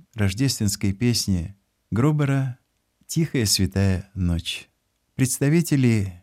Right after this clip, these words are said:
Радио Мария заинтересовала эта тема, и буквально на следующий день мы записали две новогодние передачи: «Тихая святая ночь» и «Джинго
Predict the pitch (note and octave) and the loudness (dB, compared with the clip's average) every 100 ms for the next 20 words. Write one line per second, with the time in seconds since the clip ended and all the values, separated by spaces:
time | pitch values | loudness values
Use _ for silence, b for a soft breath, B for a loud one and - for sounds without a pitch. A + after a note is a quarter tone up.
0 | - A#2+ A2+ A2 A2 A#2 C#3+ D#3 C#3+ C3+ | -4 0 0 0 0 0 0 0 2 4
1 | C3+ C3 C3 A#2 - B2+ C#3 B2 A#2 G#2+ | 4 4 2 0 0 0 0 0 0 -2
2 | G#2 - A#2+ A#2+ A2+ G#2+ _ _ - G2+ | -4 0 0 0 -2 -8 _ _ -2 0
3 | G#2 C3+ F3 E3+ D3+ D3 - _ _ - | 0 2 2 2 0 -2 -8 _ _ -2
4 | G2 - G2 F2+ F2 - G2 A#2+ D#3+ D#3+ | -2 0 0 -2 -4 -2 -2 0 0 0
5 | - _ _ E3 F#3 - B2 A#2 G#2+ G#2 | -6 _ _ 2 2 2 2 2 2 0
6 | - G#2 F#2 F2+ E2 G2 _ _ _ - | 4 4 4 2 -2 -6 _ _ _ -6
7 | F#2 C#3 E3+ F3+ G2 D#2+ D#2+ F#2 F2+ F2+ | 0 0 0 0 0 0 0 -2 0 -2
8 | F2 F2+ F#2+ E2+ F2 - F2+ G2 - _ | -2 -4 -4 -4 -4 -6 -8 -10 -12 _
9 | - A2 - E2+ - F2+ - F#2 F2+ A2+ | -2 -2 0 -2 -2 -4 -2 -2 0 0
10 | F#3 F#3 - _ _ _ _ G#2+ G2+ G2+ | 0 -2 -12 _ _ _ _ 0 0 0
11 | - _ _ _ F#2 A2+ D#3 C#3+ C3 B2+ | -8 _ _ _ -2 0 0 0 -4 -6